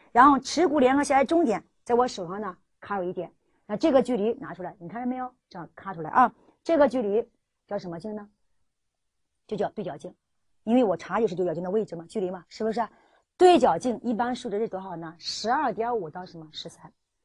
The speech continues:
这个数值减去一点五或者二，就是真真正正的入口什么镜啊？前凹镜。这个数值是经过统计学统计出来的，所以也不是我们自己编的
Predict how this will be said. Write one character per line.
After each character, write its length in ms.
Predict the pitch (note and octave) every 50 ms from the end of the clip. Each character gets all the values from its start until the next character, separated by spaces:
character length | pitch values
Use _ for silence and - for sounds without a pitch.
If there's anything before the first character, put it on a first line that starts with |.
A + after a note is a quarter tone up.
| _ _ _ _ _ _ _ _ _ _
这 160 | - F4+ F4
个 120 | C#4+ C#4+
数 200 | - - C#4 B3+
值 300 | A3 - - F3+ F#3 - _ _
减 400 | - - A#3+ A#3 G3+ E3+ D#3+ D#3
去 340 | - - - C#4+ A#3 F#3 - _
一 260 | - C#4 E4 D#4 C4
点 440 | G3+ - _ - F3+ E3 E3 G#3 B3+
五 160 | C4 G3 D3+
或 240 | D3 - _ - A3+
者 100 | G3 F#3+ G3 -
二， 300 | - E4 C4 - - - _ _ _ _ _ _ _ _
就 140 | - - F#3+
是 160 | - - D3+ - _
真 360 | - B3+ B3 B3+ B3 A#3+ A#3+
真 300 | A3+ - B3 A#3+ A#3 A#3
正 220 | A#3 - D#4+ C4 G3
正 220 | - D#4+ C#4 A3+
的 160 | - E3+ C#3 - _ _ _ _ _ _ _ _ _
入 260 | - G3 C#4 C4 G#3
口 220 | E3 - - F3 F3
什 140 | - F3
么 120 | D#3+ D3+ D#3+
镜 160 | - F3 E3+
啊？ 80 | E3 E3 _ _ _ _ _ _
前 160 | - - F3 D#3+
凹 120 | D#3+ E3+
镜。 180 | D#3+ E3+ D4+ - _ _ _ _ _ _ _
这 220 | - F#4 F4+ D#4+ B3+
个 120 | F#3+ D#3+
数 240 | C#3 - - A#3+ G#3
值 120 | D#3+ F3+
是 100 | F3+ G3+
经 120 | E3 G3+ G3+
过 80 | F#3+ E3+
统 460 | - - - - A3 G3 E3+ D3+ C#3+
计 240 | - - D4+ D4 A3+
学 260 | E3+ - - F3+ F3+
统 320 | F3 - - - E3+ D3+ C#3+
计 120 | - G3
出 140 | - - -
来 100 | D3 E3 -
的， 120 | - - - _ _ _ _ _ _ _
所 140 | - - A#3
以 120 | B3+ A#3+ G#3+
也 120 | F3 D#3
不 140 | - - G#3
是 140 | G#3 - B3+
我 160 | A#3+ G3 E3
们 100 | D3 D#3 E3+
自 100 | - A3+
己 100 | F#3 F3
编 380 | D#3+ _ - G#3+ G3+ G3 G3+ G3+
的 80 | G3